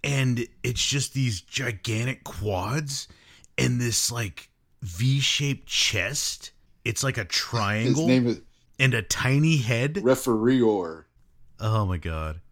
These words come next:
Speaker 2: That's his He-Man character, Referior.
Speaker 1: Referior, yeah. He's got a sword for some reason. Uh, it's
Speaker 2: God.
Speaker 1: interesting.
Speaker 2: I, now I can't get it out of my head. He's built like a He-Man
Speaker 1: Yeah.
Speaker 2: doll.
Speaker 1: Yeah.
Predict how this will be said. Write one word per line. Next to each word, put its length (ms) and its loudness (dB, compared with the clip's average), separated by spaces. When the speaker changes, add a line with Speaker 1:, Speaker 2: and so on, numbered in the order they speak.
Speaker 2:
That's 180 -6
his 140 -6
He-Man 360 -8
character, 440 -10
Referior. 540 -8
Speaker 1:
Referior, 840 -2
yeah. 360 0
He's 200 0
got 140 4
a 60 4
sword 500 -2
for 120 -2
some 220 -4
reason. 520 -4
Uh, 40 -16
it's 120 -10
Speaker 2:
God. 80 -2
Speaker 1:
interesting. 600 -12
Speaker 2:
I, 140 -4
now 220 -2
I 20 2
can't 200 -2
get 100 -2
it 60 0
out 120 0
of 80 -2
my 100 -2
head. 240 0
He's 160 -10
built 200 -2
like 160 -2
a 40 -12
He-Man 340 -6
Speaker 1:
Yeah. 160 4
Speaker 2:
doll. 260 -14
Speaker 1:
Yeah. 180 -4